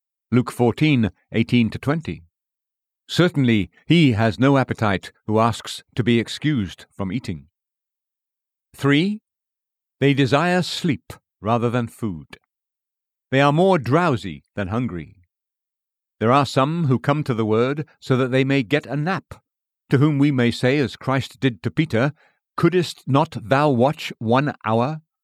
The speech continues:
Mark fourteen thirty-seven. It's strange to see a person asleep at his meal. There are others who have a deep sleep fallen upon them. They are asleep in security,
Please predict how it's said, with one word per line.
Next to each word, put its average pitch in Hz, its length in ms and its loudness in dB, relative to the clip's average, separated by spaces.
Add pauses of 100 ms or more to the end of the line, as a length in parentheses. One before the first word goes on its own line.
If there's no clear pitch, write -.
(320)
Mark 113 280 0
fourteen 120 600 -2 (260)
thirty-seven. 113 540 -4 (1080)
It's 170 120 2
strange 220 540 2
to 127 100 0
see 139 160 2
a 117 80 2
person 113 380 0
asleep 104 420 -2 (140)
at 101 100 -4
his 85 160 -6
meal. 110 460 -2 (760)
There 101 120 2
are 101 120 0
others 135 400 2
who 120 100 2
have 117 140 2
a 117 60 0
deep 151 320 -4
sleep 151 320 -4
fallen 151 420 0
upon 208 300 -2
them. 90 280 -8 (800)
They 139 120 4
are 143 140 4
asleep 143 400 -2 (160)
in 135 80 0
security, 156 720 -2